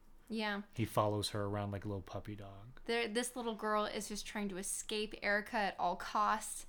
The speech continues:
Speaker 2: Yeah.
Speaker 1: Go out on her own. Her mom can't even handle her.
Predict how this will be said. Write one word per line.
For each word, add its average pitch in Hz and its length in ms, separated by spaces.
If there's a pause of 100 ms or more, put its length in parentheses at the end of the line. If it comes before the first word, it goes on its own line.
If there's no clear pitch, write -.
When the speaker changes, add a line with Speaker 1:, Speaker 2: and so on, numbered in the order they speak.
Speaker 2:
Yeah. 107 280
Speaker 1:
Go 220 180
out 208 220
on 202 80
her 202 260
own. 214 280
Her 220 100
mom 196 300
can't 214 240
even 208 220
handle 202 360
her. 202 400